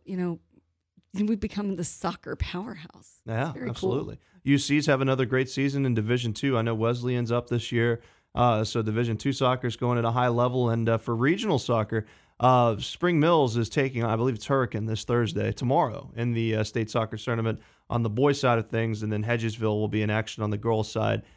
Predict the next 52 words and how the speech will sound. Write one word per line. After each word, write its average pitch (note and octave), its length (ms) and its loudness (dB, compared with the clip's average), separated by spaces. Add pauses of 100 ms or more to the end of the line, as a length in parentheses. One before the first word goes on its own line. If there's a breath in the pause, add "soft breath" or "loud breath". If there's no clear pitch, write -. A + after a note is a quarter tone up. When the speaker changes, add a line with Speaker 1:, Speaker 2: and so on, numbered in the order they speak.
(140 soft breath)
Speaker 2:
And, A2 220 0
uh, G#2 160 4
we'll A#2+ 120 2
be A2+ 120 2
talking A2+ 340 2
about A2 260 2
those A2 200 0
games A2 240 -2
a G#2+ 60 -2
little A2 180 -2
bit G#2 120 -2
tomorrow, G#2 560 0
um, G#2 340 -2
on A2+ 140 -2
Panhandle A2 360 -6
Sports A2 320 -10
Live. G#2+ 240 -8
Speaker 1:
Are G#3 80 -2
they B3+ 160 0
always G#3 560 -2 (140)
in F#3+ 100 -4
Charleston A#3 640 -8
or F#3+ 180 -10
where? F#3 200 -8 (100)
Speaker 2:
They're C#3 180 6
in, B2+ 180 4
uh, A2+ 120 4
Beckley. - 460 -6 (180)
They're A#2+ 120 4
Speaker 1:
They're A#2 60 6
in A#2 80 2
Speaker 2:
in A2+ 60 4
a, A2 60 2
Speaker 1:
Beckley. E3 260 -6
Speaker 2:
there's A2+ 160 2
a A2+ 60 0
rec B2+ 260 -2
center A#2 260 0
in G#2+ 80 0
Beckley G#2+ 320 -2
that G#2+ 140 -4
they F2+ 100 -4
play G#2+ 180 -2
the G2+ 80 -4
state - 180 -4
Speaker 1:
Okay, F#3+ 100 -2
Speaker 2:
soccer G#3+ 120 2
Speaker 1:
let A3 60 0
me C4 120 2
Speaker 2:
tournament B3 260 -4
Speaker 1:
ref-, F#2 100 -16
Speaker 2:
at. F#2+ 80 -20